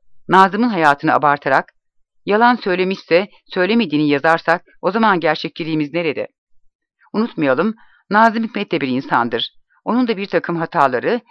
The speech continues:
küçük yalanları veya kötü yanları olabilir.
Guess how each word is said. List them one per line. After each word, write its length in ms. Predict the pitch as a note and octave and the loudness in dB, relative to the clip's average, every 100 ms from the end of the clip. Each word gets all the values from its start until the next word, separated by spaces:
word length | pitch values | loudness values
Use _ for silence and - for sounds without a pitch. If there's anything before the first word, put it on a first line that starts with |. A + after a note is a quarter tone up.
| _ | _
küçük 360 | - - G#3 - | -16 -12 -10 -2
yalanları 600 | D3 C#3 C3 B2+ D#3 A#3 - - F#3+ | 2 4 2 2 0 -2 -4 -10 0
veya 240 | A3+ A3 | 2 2
kötü 240 | G3+ F#3 | -2 -6
yanları 380 | G3+ E3 D#3 D#3+ | 0 2 2 0
olabilir. 520 | C3 C3 B2 A2 - | 0 -2 -4 -12 -12